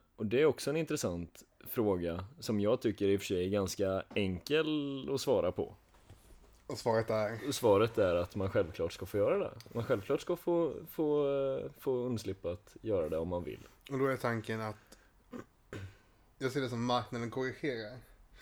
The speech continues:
Speaker 1: Mm.
Speaker 2: Eh, bästa exemplet är den här bagare som kanske inte vill sälja till homosexuella.
Speaker 1: Mm.
Speaker 2: För det första så minskar han ju antalet kunder han kan få.
Speaker 1: Mm.
Speaker 2: Om folk inte stödjer någon som inte vill sälja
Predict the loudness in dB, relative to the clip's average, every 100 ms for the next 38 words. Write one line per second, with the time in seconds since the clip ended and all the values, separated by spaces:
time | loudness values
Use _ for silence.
0 | -20 -6 -6 -6 -10 -10 -2 0 0 0
1 | -2 2 2 4 0 -4 -8 4 8 8
2 | 6 2 -2 -4 -4 -4 -4 -6 -4 -6
3 | -4 -6 -6 -8 -8 -8 -6 -6 4 4
4 | 4 0 -2 -2 -2 -6 -20 -20 -20 -20
5 | -20 -4 0 4 4 4 2 6 6 4
6 | 4 4 4 2 0 0 0 0 0 0
7 | -2 -10 -16 -2 -2 0 -4 -4 -8 -6
8 | -8 -8 -10 -6 -6 -8 -6 0 4 6
9 | 6 4 -12 -4 -2 0 0 -2 -4 0
10 | 4 6 6 2 2 0 -4 -6 -6 -4
11 | -6 -4 -4 -4